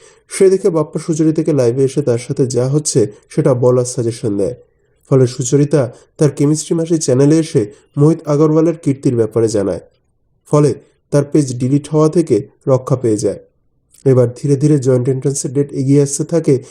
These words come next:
এবং কেমিস্ট্রি মাসি চ্যানেলের সাবস্ক্রাইবার স্টুডেন্টসরা সাজেশনের ডিমান্ড করতে থাকে।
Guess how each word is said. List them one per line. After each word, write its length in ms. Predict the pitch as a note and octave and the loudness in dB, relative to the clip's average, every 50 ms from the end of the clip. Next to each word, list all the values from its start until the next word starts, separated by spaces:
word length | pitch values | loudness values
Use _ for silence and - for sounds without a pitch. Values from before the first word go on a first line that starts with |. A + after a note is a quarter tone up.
| - _ - | -14 _ -2
এবং 160 | D#3+ D3+ D#3+ D#3+ D#3 | 0 2 2 2 0
কেমিস্ট্রি 360 | D#3+ D3 D3 D#3 - - F3 | 0 0 0 0 -2 0 0
মাসি 220 | F3 F3 F3 - F3+ | 0 0 0 -4 -4
চ্যানেলের 400 | F3+ F3+ E3+ E3+ E3+ F3+ F3 - | -2 -2 0 0 0 0 0 -2
সাবস্ক্রাইবার 480 | - C#3+ B2+ - - - D3+ D3 D#3 D#3 | -4 -6 -6 -6 -4 -2 -2 0 0 -2
স্টুডেন্টসরা 560 | D#3 - - D3+ E3 E3 D#3+ - - C#3 A2 - - - _ _ | -4 -6 -6 -4 -4 -4 -4 -4 -4 -4 -4 -6 -8 -16 _ _
সাজেশনের 560 | - - - D3 C#3+ D3 C#3+ - D#3+ D#3+ E3 D3+ | -8 -4 -2 0 0 0 -2 0 0 0 0 2
ডিমান্ড 300 | C3 C#3 B2+ A#2+ A2+ A2+ | 2 2 2 2 2 0
করতে 240 | - A2 G#2+ - B2 A#2 | -2 -4 -4 -4 -4 -4
থাকে। 300 | - B2+ A#2+ B2 A2+ | -4 -4 -4 -2 -2